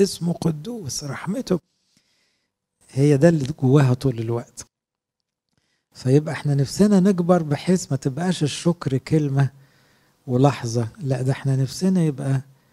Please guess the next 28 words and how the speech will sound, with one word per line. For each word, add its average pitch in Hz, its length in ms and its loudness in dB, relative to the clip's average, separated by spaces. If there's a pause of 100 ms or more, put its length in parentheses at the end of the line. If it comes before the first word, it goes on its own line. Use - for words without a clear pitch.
(220)
ده 143 160 2
موقف 170 480 2
داخلي 147 540 2
دائم 135 480 2
كده. 110 360 -10 (1080)
إن 123 100 -2
الواحد 143 540 2 (320)
ماشي 151 400 2
طول 180 300 4
حياته 165 560 0
عنده 160 420 2
عرفان 170 680 0
شديد 143 680 0
وتقدير 160 1000 2 (200)
وشكر 151 460 0
داخلي 135 600 2
حتى 151 380 -2 (220)
من 139 160 4
غير 147 160 8
كلمات 135 560 4
كده 107 240 -10
يعني. 104 140 -12 (960)
نوصل 175 320 2
لها 214 120 6
ازاي 156 280 2
دي 131 120 4
هنشوف 117 380 -2
بقى. 101 120 -10